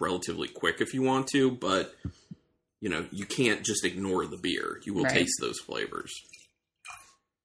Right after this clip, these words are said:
Speaker 1: So, um, tell you a little bit more about it. So it's on a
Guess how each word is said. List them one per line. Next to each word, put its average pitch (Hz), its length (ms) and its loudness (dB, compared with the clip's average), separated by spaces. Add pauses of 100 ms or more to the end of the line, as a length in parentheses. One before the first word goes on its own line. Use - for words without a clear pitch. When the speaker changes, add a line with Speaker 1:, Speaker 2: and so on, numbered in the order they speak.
(920)
Speaker 1:
So, - 420 4 (600)
um, 117 500 6 (1600)
tell - 180 -4
you 104 120 4
a - 20 0
little 104 240 4
bit 101 220 0
more 98 300 -2
about 67 320 -2
it. - 100 -6
So 120 340 8
it's - 160 4
on 233 180 8
a - 40 2